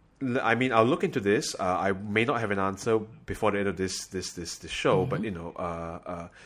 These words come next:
Speaker 1: it will be interesting to look at because, you know, this is one of the things that we, we do, uh, you know, think about as a m-, means of improving accessibility in science.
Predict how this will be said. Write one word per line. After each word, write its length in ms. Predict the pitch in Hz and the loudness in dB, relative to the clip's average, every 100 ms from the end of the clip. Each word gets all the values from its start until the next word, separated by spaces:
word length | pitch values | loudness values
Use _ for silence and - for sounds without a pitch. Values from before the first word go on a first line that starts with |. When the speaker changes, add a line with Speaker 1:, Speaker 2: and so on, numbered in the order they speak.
| - | -4
Speaker 1:
it 180 | 135 117 | -2 2
will 160 | 151 | 2
be 140 | 185 156 | 2 -2
interesting 400 | 135 139 156 151 | -4 -8 -8 -6
to 100 | 92 | -4
look 220 | 113 147 | -4 -4
at 160 | 214 | -4
because, 380 | 117 104 127 117 | -4 -2 -2 -2
you 40 | 107 | -2
know, 100 | 104 | -2
this 120 | 147 | -2
is 120 | 165 | -4
one 100 | 156 | -2
of 60 | 147 | -4
the 60 | 123 | -4
things 240 | 139 123 | -6 -6
that 120 | 107 | -6
we, 280 | 95 98 95 | -6 -6 -6
we 180 | 95 101 | -6 -8
do, 460 | 87 107 117 135 135 - - _ - | -6 -4 -2 -4 -8 -18 -20 _ -6
uh, 200 | 101 92 - | -2 -2 -4
you 100 | 98 | -6
know, 160 | 85 | -6
think 260 | 90 127 113 | -6 -6 -4
about 260 | 95 95 | -2 -2
as 180 | 82 - | -4 -8
a 20 | |
m-, 260 | 90 90 101 | -8 -8 -8
means 260 | 110 104 98 | -6 -6 -4
of 140 | 85 | -6
improving 360 | 87 80 92 98 | -8 -6 -4 -4
accessibility 800 | 85 - 92 - 87 85 - 90 | -6 -10 -10 -8 -8 -8 -8 -10
in 80 | 85 | -8
science. 380 | - 95 85 | -8 -8 -8